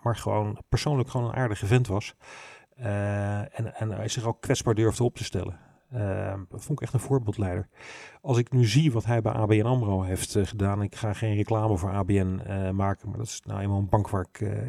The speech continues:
heel hard aan gewerkt, eh, heb. De omslag die daar de afgelopen jaren heeft, heeft plaatsgevonden. Eh,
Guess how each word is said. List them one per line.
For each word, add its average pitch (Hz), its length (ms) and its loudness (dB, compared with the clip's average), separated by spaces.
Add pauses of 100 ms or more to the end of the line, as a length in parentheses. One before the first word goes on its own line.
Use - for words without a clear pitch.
(320)
heel 107 200 2
hard 101 160 4
aan 98 120 4
gewerkt, 107 400 2
eh, 92 220 0
heb. 95 160 -2 (680)
De 104 180 -2
omslag 139 520 4
die 107 140 2
daar 113 220 6
de 107 60 2
afgelopen 107 600 6
jaren 110 440 6
heeft, 101 300 -2
heeft 101 240 -4
plaatsgevonden. 95 760 -2 (160)
Eh, 113 120 -4